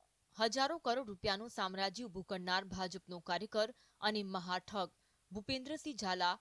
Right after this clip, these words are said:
હાલ ફરાર જોવા મળે છે. ભૂપેન્દ્રસિંહ ઝાલા દેશ છોડીને ભાગી ન જાય તે માટે લુકઆઉટ નોટિસ જારી કરી દેવામાં આવી છે. રોકાણકારોને લોભામણી સ્કીમો આપી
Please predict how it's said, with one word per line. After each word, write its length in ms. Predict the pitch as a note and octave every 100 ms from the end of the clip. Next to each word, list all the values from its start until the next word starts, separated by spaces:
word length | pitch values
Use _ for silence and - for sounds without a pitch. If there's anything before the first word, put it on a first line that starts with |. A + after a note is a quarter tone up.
| -
હાલ 180 | F#3+ G3+ -
ફરાર 260 | G3+ G3 G#3 F#3+
જોવા 180 | F3+ F3
મળે 160 | E3+ E3+
છે. 120 | G#3 F#3+ - _ _ _ -
ભૂપેન્દ્રસિંહ 680 | G3 B3 A#3+ A#3 A3 G#3+ F3+
ઝાલા 280 | F#3 F#3 F3+ A3+ - - F#3+
દેશ 260 | C4 D#4+ -
છોડીને 340 | A3+ G#3 G#3+ A3+ F#3+
ભાગી 260 | F#3 F#3+ G3+
ન 40 | B3 B3
જાય 220 | F3 - _ _
તે 100 | C#4 C#4+
માટે 260 | C4+ D#4 B3+
લુકઆઉટ 380 | A3+ B3 C#4 A3+
નોટિસ 280 | G#3+ C#4+ -
જારી 240 | A3+ G3 A#3
કરી 160 | G3+ G3
દેવામાં 340 | F#3+ F#3 F#3+ F3+
આવી 200 | F3+ E3+
છે. 140 | F#3+ - _ _ _ _ _
રોકાણકારોને 840 | G#3+ C4+ E4 F4 E4+ B3 A#3+ A#3+ C4
લોભામણી 440 | G#3+ G3+ A3 B3 B3+
સ્કીમો 420 | - A3+ B3+ C#4+ F#3
આપી 220 | - E3+